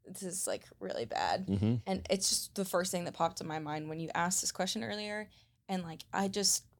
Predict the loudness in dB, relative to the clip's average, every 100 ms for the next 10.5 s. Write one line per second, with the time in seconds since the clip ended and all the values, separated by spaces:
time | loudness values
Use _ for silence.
0 | _ -4 0 2 2 0 2 2 4 4
1 | 4 2 -2 -2 -2 0 2 0 0 -10
2 | _ _ _ 0 2 4 6 6 6 2
3 | 0 0 -8 -20 _ -8 -6 -2 0 0
4 | 0 -2 4 4 4 0 0 -2 -4 -2
5 | -4 -4 -4 -4 -4 -4 -2 -2 4 6
6 | 6 6 6 6 4 4 2 0 2 2
7 | 4 4 4 8 8 10 8 8 6 6
8 | 4 0 2 6 10 8 6 2 4 4
9 | 4 6 8 6 2 -2 0 0 4 2
10 | 4 -2 4 4